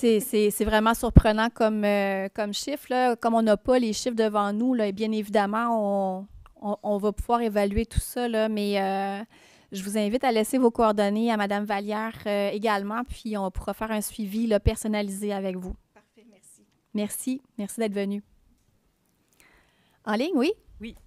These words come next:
Speaker 3: euh, une dernière question en ligne. Madame Cécile Poteau, euh, de la rue Régis Faneuf. Euh, Madame dit qu'étant nouvelle commerçante, je me pose quelques questions. Vous avez affirmé que le taux commercial était nettement inférieur aux autres villes de la région.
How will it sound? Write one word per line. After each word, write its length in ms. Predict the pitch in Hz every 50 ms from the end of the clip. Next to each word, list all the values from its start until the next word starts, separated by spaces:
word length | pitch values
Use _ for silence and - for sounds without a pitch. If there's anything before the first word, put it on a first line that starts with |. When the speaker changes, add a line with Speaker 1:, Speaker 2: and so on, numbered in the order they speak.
| _ _ - 190
Speaker 3:
euh, 420 | 180 175 175 170 170 165 165 156
une 100 | 160 170
dernière 380 | 175 175 170 170 185 185 - -
question 360 | - 170 - - - 202 202
en 160 | 190 175 165
ligne. 300 | 165 180 214 233 240 247
Madame 320 | 233 190 156 165 165 170
Cécile 540 | 170 - - - 220 - - - 233 220 220 - _ - -
Poteau, 540 | - 202 196 _ - 202 214 240 269 330 - _ _ _ - _ _ - - -
euh, 140 | - 190 190
de 100 | 180 185
la 140 | 185 180 170
rue 280 | 165 185 202 202 202
Régis 500 | 196 - 208 202 175 202 220 208 - - -
Faneuf. 600 | - 180 165 165 165 165 196 277 330 _ _ - 156 156 - _ _ _ _ _ _ _ - -
Euh, 360 | 170 170 170 170 165 160 160
Madame 380 | 175 175 175 190 214 226 226 214
dit 360 | 180 165 170 180 220 240 240
qu'étant 300 | - 220 185 - 196 190
nouvelle 300 | 190 190 185 214 226 226
commerçante, 760 | 220 - 214 196 185 170 - - - 226 226 233 233 240 220
je 80 | 185 196
me 160 | 185 180 175
pose 360 | 165 _ - 214 220 214 208
quelques 340 | - 196 190 170 - 185 175
questions. 440 | - 170 156 - - - - 160 - - -
Vous 180 | 170 175 147 196
avez 180 | 180 165 190
affirmé 520 | 180 - - 208 160 151 180 202 233 240 226
que 100 | - 208
le 160 | 175 165 156
taux 160 | _ - 233
commercial 800 | 220 226 202 185 165 156 - - - - 208 208 208 208 214 190
était 240 | 156 _ - 175
nettement 480 | 165 180 196 220 _ - 208 214 220 - - -
inférieur 800 | - 190 185 - - 185 175 - 175 175 170 170 180 196 208 202 175
aux 200 | 185 175 151 180
autres 240 | 196 196 - 202 180
villes 220 | 165 190 214 208
de 40 | 190
la 140 | 170 160 156
région. 460 | 143 156 156 151 135 - - -